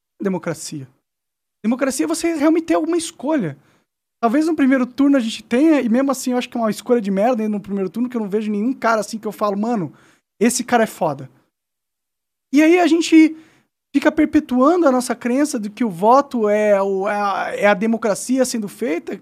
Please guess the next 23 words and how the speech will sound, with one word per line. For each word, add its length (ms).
mas 180
na 100
verdade 420
não 140
existe 400
democracia 580
nenhuma, 480
e 260
isso 220
é 20
uma 140
ferramenta 460
pra 140
enganar 300
o 60
povo, 460
de 180
achar 300
que 100
ele 100
vive 300
numa 180
democracia. 540